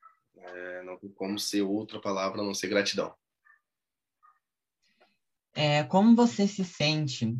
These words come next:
Speaker 2: vendo tudo que você já conquistou até agora, né? Que foi um processo grande, né? Você aí se, se reergueu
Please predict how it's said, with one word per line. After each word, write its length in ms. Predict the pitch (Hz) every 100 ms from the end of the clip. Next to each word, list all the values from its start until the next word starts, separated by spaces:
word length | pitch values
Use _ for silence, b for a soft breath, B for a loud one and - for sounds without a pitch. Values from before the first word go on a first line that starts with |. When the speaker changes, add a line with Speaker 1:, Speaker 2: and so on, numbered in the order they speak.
| -
Speaker 2:
vendo 440 | 127 147 170 165 -
tudo 280 | 180 190 202
que 120 | -
você 320 | 175 190 170
já 120 | 170 175
conquistou 840 | 170 180 175 175 - 151 143 151 - _
até 200 | - 127
agora, 540 | 131 123 123 131 135 139 _ b b b -
né? 300 | 127 139 151
Que 140 | -
foi 200 | - 147
um 120 | 156
processo 1040 | 143 156 - - 156 165 - 165 165 156 127 _ _ _
grande, 1000 | - 135 165 170 170 196 196 175 196 202 _ _ _ _
né? 320 | 117 135 147
Você 680 | 131 139 - 147 147 143 135 -
aí 300 | 135 139 139
se, 580 | - 156 156 151 147 - _ _ _ _ _
se 260 | - 185
reergueu 1000 | 185 214 247 233 170 156 190 208 254